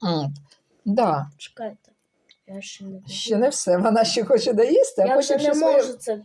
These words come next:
Speaker 2: я навіть не можу.
Speaker 1: Тихенько, тихенько. М. Смачне. Смачне. Ну, косточка до-, доволі таки величенька косточка. От у мене така.
Speaker 2: Близько, близько.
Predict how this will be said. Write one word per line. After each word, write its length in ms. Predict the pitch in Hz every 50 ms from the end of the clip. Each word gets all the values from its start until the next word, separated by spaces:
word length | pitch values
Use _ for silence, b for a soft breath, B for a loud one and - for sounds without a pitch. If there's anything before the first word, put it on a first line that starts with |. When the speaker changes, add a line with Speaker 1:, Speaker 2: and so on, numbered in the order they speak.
| _ _ -
Speaker 2:
я 160 | 208 208 214
навіть 280 | 214 208 214 226 -
не 120 | 214 220 220
можу. 120 | 214 208
Speaker 1:
Тихенько, 480 | 220 214 - - 220 190 175 170 190 180
тихенько. 540 | 180 185 180 180 - - 247 302 320 - 381 403 _ _ _ _ _ _ _ _ - _ _ _ _ _ _ _ _ _ _ _ _ _ _ _ _ _ _ _ _ _ _ _ _ _ _ _ _ _ _ _ _ _ _ _ _ _ _ _ _ 208
М. 460 | 202 180 180 180 175 185 233 330 339 - _ _ _ _ _ _ _ _ - - _ - -
Смачне. 540 | - - 254 285 320 - - 262 185 143 143 - 240 - - - 539 587 - - - - - - - - -
Смачне. 560 | - - 208 233 247 240 - 240 170 147 - - _ _ -
Ну, 140 | 190 190
косточка 440 | - 208 196 185 - 269 - - 339
до-, 320 | 240 240 240 180 185 202 196
доволі 340 | 196 202 202 214 220 247
таки 460 | 262 320 311 320 - 262 262 277 349 - - _ -
величенька 560 | 226 233 262 302 330 320 415 359 294 202 190
косточка. 540 | 175 190 170 143 - 165 147 - - 147 143 - - - _ _ _ _ _ _ _ _ _ _ _ 294 349 339 _ _ _ _ _ _ _ _ _ _ _ _ _ _ _ _ _ 240
От 140 | 208 165 139 139
у 40 | 160
мене 360 | 156 151 180 202 262 320 311
така. 340 | - 294 302 285 269 262 254 - - _ _ _ _ _ _ _ _ _ _ _ _ _ _ _ - - _ _ - - - _ _ _ _ _ _ -
Speaker 2:
Близько, 400 | 240 247 240 240 233 - - 220
близько. 460 | 214 220 220 220 220 - - - -